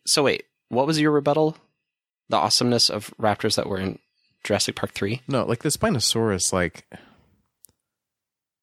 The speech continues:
Speaker 2: they wanted a bigger, scarier dinosaur, and
Speaker 1: Right.
Speaker 2: it wasn't time for Jurassic World yet, so they couldn't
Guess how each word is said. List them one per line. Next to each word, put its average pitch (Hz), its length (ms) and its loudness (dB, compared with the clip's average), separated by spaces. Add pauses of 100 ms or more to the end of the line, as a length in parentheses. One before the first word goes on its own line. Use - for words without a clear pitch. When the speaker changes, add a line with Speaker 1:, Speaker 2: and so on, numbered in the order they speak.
(280)
Speaker 2:
they 107 200 -2
wanted 104 480 0
a 92 80 -4
bigger, 95 360 -2
scarier 82 440 -4
dinosaur, 101 840 0
and 87 420 -8
Speaker 1:
Right. - 320 0 (340)
Speaker 2:
it 85 100 -2
wasn't 87 300 -2
time 87 260 -2
for 90 160 -4
Jurassic 82 420 -2
World 107 220 0
yet, 101 220 -2
so - 120 -2
they 82 100 -4
couldn't 92 340 -2